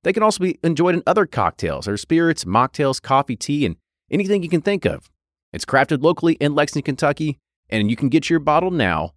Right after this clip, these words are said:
at whiskey ambitions dot com. Ed Bly and Rising Tide Spirits are back again with a new release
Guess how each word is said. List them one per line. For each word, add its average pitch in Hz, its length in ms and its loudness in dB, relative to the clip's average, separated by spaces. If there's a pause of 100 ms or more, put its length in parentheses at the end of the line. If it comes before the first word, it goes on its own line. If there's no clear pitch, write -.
(140)
at 101 160 -2
whiskey 156 520 -4
ambitions 120 760 -2 (200)
dot 95 280 0
com. - 400 -8 (1000)
Ed 113 200 0
Bly 120 280 4
and 120 160 -2
Rising 120 300 0
Tide 127 240 0
Spirits 131 340 0
are 107 100 0
back 87 340 -4
again 120 320 -2
with 120 140 -2
a 123 60 4
new 123 220 2
release 139 500 -2